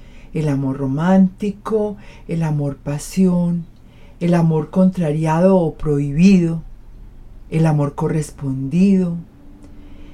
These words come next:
Y sus vicisitudes se insertan en medio de otras historias como las de guerra y odio, las de aventura y viajes,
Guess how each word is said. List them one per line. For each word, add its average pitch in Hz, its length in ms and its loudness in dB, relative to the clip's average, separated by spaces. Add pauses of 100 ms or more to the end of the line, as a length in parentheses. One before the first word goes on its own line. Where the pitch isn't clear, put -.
(380)
Y 247 300 6
sus 240 300 2
vicisitudes 247 800 0
se 254 120 0
insertan 214 540 -2
en 208 140 4
medio 185 260 4
de 220 140 4
otras 185 380 -2
historias 185 760 -2
como 165 260 -4
las 143 300 -2
de 139 100 0
guerra 175 480 -2
y 190 140 4
odio, 175 480 0 (1120)
las 175 440 0
de 170 120 2
aventura 170 920 0
y 175 120 0
viajes, 196 960 -2